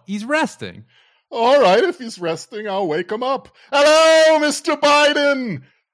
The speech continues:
Speaker 2: Mister B-, I've got a lovely fresh program for you to racially means test when you wake up, Mister Biden! Hello?
Speaker 1: There, he moved.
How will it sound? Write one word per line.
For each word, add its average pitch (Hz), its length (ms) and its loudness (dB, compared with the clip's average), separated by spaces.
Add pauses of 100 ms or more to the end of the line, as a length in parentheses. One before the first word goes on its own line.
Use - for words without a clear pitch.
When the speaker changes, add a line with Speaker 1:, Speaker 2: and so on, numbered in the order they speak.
(120)
Speaker 2:
Mister 294 340 -4
B-, 294 80 -2
I've 294 200 2
got 294 220 2
a 294 60 2
lovely 294 460 0
fresh - 400 -2
program 277 560 0
for 240 160 -6
you 247 100 -4
to 247 100 2
racially 262 540 -2
means 269 440 -8
test 233 320 -2
when 233 120 -4
you 247 100 -4
wake 254 260 0
up, 262 240 0
Mister 262 320 -4
Biden! 277 800 -2 (920)
Hello? 311 920 2 (1700)
Speaker 1:
There, 262 160 0
he 262 120 0
moved. 311 540 -4